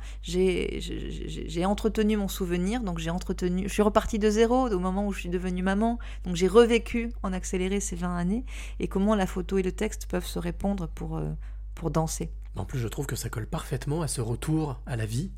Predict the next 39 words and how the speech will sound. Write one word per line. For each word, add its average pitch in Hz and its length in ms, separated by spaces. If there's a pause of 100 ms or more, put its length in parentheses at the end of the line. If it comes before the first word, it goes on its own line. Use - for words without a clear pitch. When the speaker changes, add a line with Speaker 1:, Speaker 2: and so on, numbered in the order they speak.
Speaker 2:
normale, 123 420
entre 113 260
guillemets, 117 380 (480)
euh, 117 400
ce - 160
retour 127 280
à 120 40
la 117 80
liberté, 113 500
entre 127 260
guillemets 113 280
aussi. 139 340 (440)
Euh, 120 500
ça - 160
pourrait 120 220
complètement 220 480
coller, 127 380
je - 80
trouve. 190 120
Speaker 1:
Ouais, 175 260
Speaker 2:
Ouais. 147 280
Speaker 1:
ouais, 175 80
Speaker 2:
Je 170 60
Speaker 1:
ouais. 165 60
Speaker 2:
pense 160 100
que - 60
ça, 143 120 (120)
tu 165 120
trouveras, 170 440
à 151 60
mon 135 160
avis, 127 160
une 120 100
galerie 123 400
ou 131 60
quelque 123 300
part 147 200
un 123 100
endroit 131 320